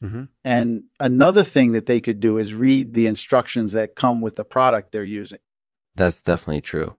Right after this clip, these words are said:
Speaker 1: So tell me, what's your favorite beginner taperer product?
Speaker 2: My favorite beginner or taperer product is definitely Hothead by Kevin Murphy.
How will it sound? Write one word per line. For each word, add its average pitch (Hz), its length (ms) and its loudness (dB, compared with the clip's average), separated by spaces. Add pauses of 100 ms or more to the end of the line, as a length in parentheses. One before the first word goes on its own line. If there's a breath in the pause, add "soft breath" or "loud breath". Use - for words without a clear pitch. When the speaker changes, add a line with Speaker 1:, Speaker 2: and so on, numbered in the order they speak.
Speaker 1:
So 95 420 2 (240)
tell 117 160 4
me, 110 420 4
what's 107 320 0
your 104 80 4
favorite 95 600 2
beginner 95 540 2
taperer 90 520 -2
product? 90 680 0 (560)
Speaker 2:
My 135 120 -2
favorite 147 480 2
beginner 127 580 4
or 107 60 -6
taperer 123 480 0
product 110 480 -2
is 110 160 -4
definitely 120 500 2
Hothead 113 640 0
by 107 140 0
Kevin 107 340 2
Murphy. 107 480 -4